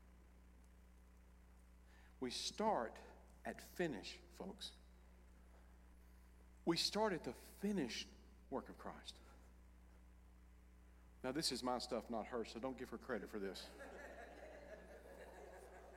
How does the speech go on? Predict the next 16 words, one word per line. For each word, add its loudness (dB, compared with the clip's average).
God 12
created 8
the 2
heavens 6
and 2
the 6
earth 2
in 2
six 2
days, 4
and 0
he 0
rested 4
on -2
the 0
seventh. 0